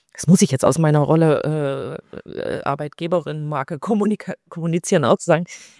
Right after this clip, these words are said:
dass wir, ähm, während der Future Work Week auch noch, ähm, ein oder zwei Tage hatten, wo wir gesagt haben,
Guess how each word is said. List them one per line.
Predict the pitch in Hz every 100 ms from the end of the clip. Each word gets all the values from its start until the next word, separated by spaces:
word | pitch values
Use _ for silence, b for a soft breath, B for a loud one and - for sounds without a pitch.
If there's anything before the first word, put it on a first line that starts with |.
| _
dass | 165 -
wir, | 165 165 107
ähm, | 131 180 170 170 -
während | 170 175
der | 170
Future | - 190 196
Work | 165 175 -
Week | 185 -
auch | 151 -
noch, | 165 123 113
ähm, | 147 151 156 151 - _ _ _ _ _ _ B B B B B B -
ein | 135 180 185
oder | 170
zwei | - - 139 156
Tage | - 220 214 185
hatten, | 180 190 202 196
wo | 185 170
wir | 175
gesagt | 175 165 - -
haben, | 170 170 170 165 160